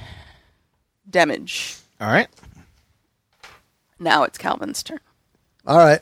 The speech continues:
Speaker 3: I'm gonna have to try, um,
Speaker 2: I'm, I'm just gonna throw it out there. You do have two attacks.
Speaker 1: I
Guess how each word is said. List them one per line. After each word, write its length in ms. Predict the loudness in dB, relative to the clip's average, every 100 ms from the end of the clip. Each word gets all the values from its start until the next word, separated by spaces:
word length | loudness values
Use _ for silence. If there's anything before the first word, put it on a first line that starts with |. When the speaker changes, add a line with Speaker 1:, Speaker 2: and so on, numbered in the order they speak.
| 2
Speaker 3:
I'm 240 | 2 2
gonna 200 | 2 2
have 220 | 2 -2
to 100 | -8
try, 560 | -12 -2 2 4 2 2
um, 680 | 0 2 4 6 4 0 -6
Speaker 2:
I'm, 160 | -6 -4
I'm 140 | -2 -2
just 140 | -2
gonna 160 | 0 0
throw 140 | 2
it 120 | 4 4
out 180 | 2
there. 300 | 0 -2 -2 -6 _ _ _
You 140 | -6
do 140 | -2 -2
have 260 | 0 -4
two 180 | -4 -4
attacks. 600 | -4 -2 -4 -4 -8 -10 -10 -14 -14 -10
Speaker 1:
I 140 | -8